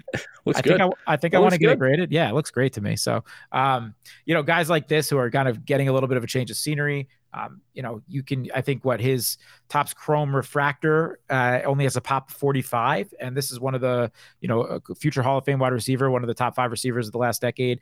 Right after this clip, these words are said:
Speaker 2: and that's an eight hundred dollar card for a pop forty-five for his Topps Chrome Refractor. So there are some buys there to me. Uh, a-, absolutely. Any, anyone that stands out to you?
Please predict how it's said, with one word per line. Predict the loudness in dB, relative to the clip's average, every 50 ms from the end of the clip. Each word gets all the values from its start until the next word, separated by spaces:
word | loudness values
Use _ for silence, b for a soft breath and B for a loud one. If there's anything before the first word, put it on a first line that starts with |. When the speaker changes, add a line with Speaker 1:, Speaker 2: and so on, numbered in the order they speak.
| B B B B
Speaker 2:
and | -2 -2
that's | -2 -2
an | 0 0
eight | 2 2
hundred | 2 0 0 0
dollar | 0 0 0 -2
card | -2 -2 -2 -2 -2 -4 _ _
for | _ -10
a | -10 -6
pop | -4 -6 -6 -6
forty-five | -8 -10 -8 -8 -6 -4 -4 -4 -4 -6
for | _ -10
his | -10 -6
Topps | -4 -4 -4 -4
Chrome | -4 -10 -8 -8
Refractor. | -8 -4 -2 -2 -2 -2 -4 -10
So | -6 -6 -6 -6 B B B B _ _
there | 0 0 2 2
are | 0 0
some | 0 0 -2 -2
buys | 0 0 2 2 2 2 0 0
there | 0 0 0 0
to | 0 -2
me. | 0 0 0 0 0 -2 _ _ _ _ _ _ _
Uh, | -4
a-, | -4 -4 -2 0 0 0 0 0
absolutely. | -2 -4 -4 -4 -2 -2 -2 -2 -2 -2 -2
Any, | 0 -2 -2 0
anyone | 0 0 2 2 2
that | 2 0 0
stands | 0 0 0 2
out | 0 -2 0
to | 0
you? | -2 -2 -2